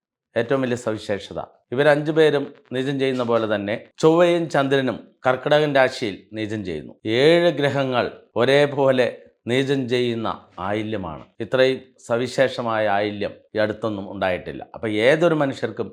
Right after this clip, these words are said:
ജീവിതം രക്ഷപ്പെടണമെന്ന് നിങ്ങൾ ആഗ്രഹിക്കുന്നുണ്ടെങ്കിൽ, എറണാകുളം ജില്ലയിൽ മൂവാറ്റുപുഴ താലൂക്കിൽ വാഴക്കുളം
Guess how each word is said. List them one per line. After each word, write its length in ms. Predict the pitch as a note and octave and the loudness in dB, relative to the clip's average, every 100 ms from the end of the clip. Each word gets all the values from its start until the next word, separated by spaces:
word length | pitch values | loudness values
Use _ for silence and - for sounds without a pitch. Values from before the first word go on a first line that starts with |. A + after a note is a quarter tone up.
| - _ _ A2+ | -18 _ _ -4
ജീവിതം 400 | B2+ C#3 C#3 C3+ C3 | 0 0 2 2 2
രക്ഷപ്പെടണമെന്ന് 720 | B2+ B2+ E3 C#3+ B2+ B2 B2 A#2+ | 0 0 0 0 0 -4 -6 -6
നിങ്ങൾ 200 | A#2 A#2+ A#2 G2+ | -6 -4 -2 -4
ആഗ്രഹിക്കുന്നുണ്ടെങ്കിൽ, 1000 | A2 G#2 A#2 - G#2 F#2 E2+ D#2 C#2+ - _ _ A#2 | -8 -10 -10 -10 -10 -8 -10 -12 -14 -20 _ _ 0
എറണാകുളം 340 | B2+ C3+ C#3 C#3 | 2 2 2 0
ജില്ലയിൽ 280 | C#3+ E3 E3+ | 2 2 2
മൂവാറ്റുപുഴ 400 | C3+ C3+ C3+ B2+ B2 | 2 2 2 0 2
താലൂക്കിൽ 400 | B2+ C3+ C#3+ F3 D#3 | 2 2 0 -2 0
വാഴക്കുളം 440 | A2 A#2 B2 C3 | 2 2 0 -2